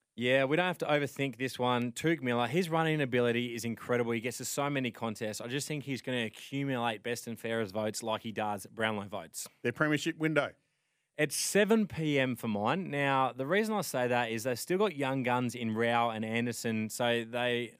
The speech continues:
Speaker 1: they still have a younger list at times, but a large part of their core are coming into their best years of their career, and they have the seventh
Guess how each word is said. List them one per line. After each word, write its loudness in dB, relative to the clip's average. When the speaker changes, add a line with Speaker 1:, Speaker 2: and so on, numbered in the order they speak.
Speaker 1:
they -2
still -4
have 0
a -4
younger -2
list -4
at -8
times, 0
but 2
a -2
large 2
part 0
of 0
their 2
core 2
are -4
coming 0
into 0
their 4
best 0
years 0
of 0
their -2
career, 0
and -4
they 0
have 0
the 4
seventh 0